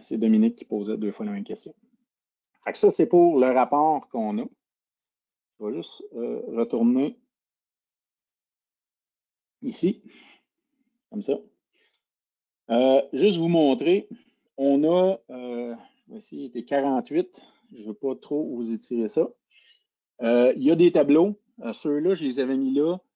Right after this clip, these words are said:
sont, sont dans le, le guide d'in-, euh, le guide de, de, de planification du Wi-Fi chez WatchGuard.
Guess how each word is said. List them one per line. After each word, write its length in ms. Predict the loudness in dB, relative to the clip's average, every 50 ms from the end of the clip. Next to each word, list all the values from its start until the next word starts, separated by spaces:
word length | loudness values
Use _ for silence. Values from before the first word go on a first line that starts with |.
| _ _ _ _ _
sont, 360 | -18 -10 -6 -4 -4 -4 -6 -10
sont 260 | -12 -8 -6 -6 -4
dans 260 | -4 -4 -4 -2 -2
le, 720 | -2 0 0 0 0 0 0 -2 -2 -2 -4 -4 -6 -8 -10
le 180 | -10 -10 -8 -8
guide 500 | -10 -8 0 4 6 6 6 4 -2 -10 -20 _ _ _ _
d'in-, 580 | -20 -20 -20 -20 -14 -8 -4 -4 -2 -2 -4 -6 -10 -16 -18 -20 _ _ _ _ -16
euh, 200 | -14 -14 -12 -12
le 140 | -10 -10 -8
guide 360 | 0 2 2 2 2 0 -2
de, 520 | -2 0 0 2 0 2 0 0 0 -2 -4
de, 240 | -2 -2 -2 -2 -2 -4 -8 -12 _ _
de 140 | -8 -8
planification 840 | -4 0 0 2 4 2 2 0 -2 -2 2 2 2 0 0 -2 -4 -4
du 100 | -4 -4
Wi-Fi 640 | -4 -2 -2 -4 -4 -4 -4 -2 -2 -2 -2 -4 -6
chez 200 | -8 -6 -2 0
WatchGuard. 560 | 2 2 2 2 0 0 -2 0 0 -2 -4